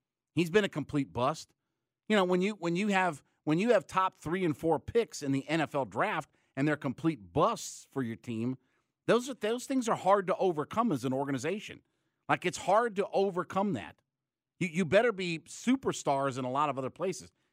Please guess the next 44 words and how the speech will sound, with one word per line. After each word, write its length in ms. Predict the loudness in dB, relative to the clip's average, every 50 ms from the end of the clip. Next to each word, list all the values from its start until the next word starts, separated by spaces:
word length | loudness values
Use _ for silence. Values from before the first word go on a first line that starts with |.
| _ -2
I 60 | 0
don't 60 | 0
think 100 | 0 -2
the 160 | -4 -6 -8
Detroit 240 | -6 -4 -2 -2 -2
Lions 320 | 0 0 0 0 -2 -2 -4
are, 140 | -6 -8 -4 -2
are 160 | -2 -2 0
that 240 | 0 -2 -4 -4 -6
way. 220 | -10 -14 -14 -16 _ _ _ _ _ _ _ _ _ _ _ _ _
Who 100 | 4 6
are 40 | 6
you 100 | 6 6
looking 260 | 6 6 6 4 0
forward 220 | 0 2 2 2 2
to 60 | 0
seeing 300 | -4 -2 -2 0 2 2
on 140 | 0 0 -2
Friday? 400 | 0 0 0 0 -2 -6 -14 -20 _ _ _ _ _ _ _ _ _ _ _ _ _ _ _ _ _ _ _ _ _ _ _ _ _ _ _ _ _ _ _ _ _ _ _ _ _ _ _ _ _ _ _ _ _ _ _ _ _ _ _ _ _ _ _ _
I 100 | -12 -10
guess 180 | -10 -10 -8 -8
we 60 | -6
lost 300 | -6 -6 -6 -8 -12 -16
him, 120 | -18 -18
uh, 40 | -18
out 240 | -18 -20 -20 -20 -20
there. 140 | -20 -20 _ -6
All 80 | -4
right. 180 | -4 -4 -6 -10 -16 _ _ _ _ _ -6
Anyway, 320 | -4 -4 -4 -6 -10 -16 -20 _ _ _ _ _ _ _ _ _ _ _ _
four 140 | 2 4 4
oh 80 | 4 2
four, 180 | 0 -2 -2
seven 240 | 0 0 0 0 0
four 120 | 0 2 2
one, 180 | 2 2 2
zero 180 | 0 0 -2 0
nine 220 | 0 0 0 -2
two 140 | -4 -6 -10
nine. 200 | -10 -10 -12 -16 -18 _ _ _ _ _ _ _ _ _ _ 2
Um, 520 | 2 4 4 4 2 2 0 -4 -8 -12 -16 _ _ _ -20 -20 -20 -20 _ _ _ _ _ _ _ _ _ _ _ _ _ _ _ _ _ _ _ _ _ 2
look, 300 | 4 4 4 4 2 _ _
I, 220 | 2 2 2 2 2
I, 240 | 2 2 2 2 0